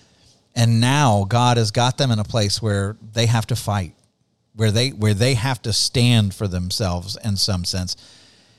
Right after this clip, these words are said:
And so Moses says, "Tomorrow I will stand on top of the hill with the staff of God," gee, there it is again, "in my hand." So Joshua did as Moses told him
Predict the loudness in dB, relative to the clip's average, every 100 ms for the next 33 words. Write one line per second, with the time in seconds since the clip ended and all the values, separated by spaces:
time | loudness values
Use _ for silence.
0 | _ -2 2 4 4 2 0 2 2 2
1 | 2 4 4 4 2 0 0 0 0 -2
2 | 0 0 0 0 0 -2 -2 -2 0 -2
3 | 0 2 4 4 2 -4 -8 -8 -4 -2
4 | -2 0 0 0 -2 -4 -2 0 0 0
5 | -4 -6 -4 -4 -4 0 2 2 2 0
6 | -2 -4 -6 -16 _ _ _ _ _ _
7 | -2 0 2 0 0 0 0 -2 -4 -10
8 | -20 _ _ _ _ _ _ -4 2 2
9 | 2 0 2 2 0 0 0 -2 -6 -14
10 | -4 0 2 2 2 2 2 2 -2 0
11 | -2 0 -4 -8